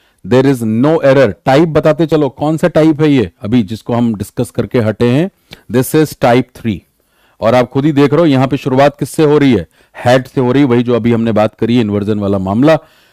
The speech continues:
कि भाई यहाँ पे शुरुआत हेड से हो रही है। मतलब क्या हुआ? अगर उसने अपना होमवर्क ढंग से किया होता,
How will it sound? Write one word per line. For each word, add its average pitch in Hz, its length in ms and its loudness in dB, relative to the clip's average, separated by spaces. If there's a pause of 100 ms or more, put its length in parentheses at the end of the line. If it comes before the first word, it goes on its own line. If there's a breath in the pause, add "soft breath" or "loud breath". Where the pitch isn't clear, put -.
(240 soft breath)
कि 117 60 0
भाई 117 160 2
यहाँ 117 340 2
पे 120 140 -4
शुरुआत 110 420 -2
हेड 104 220 -2
से - 120 -2
हो 120 160 0
रही 131 160 2
है। 170 240 2 (300)
मतलब 127 340 0
क्या 143 180 2
हुआ? 143 200 2
अगर 135 300 2
उसने 135 280 -2
अपना 123 280 0
होमवर्क 117 560 0
ढंग 107 300 -6
से 110 220 -4
किया 120 380 0
होता, 120 640 -2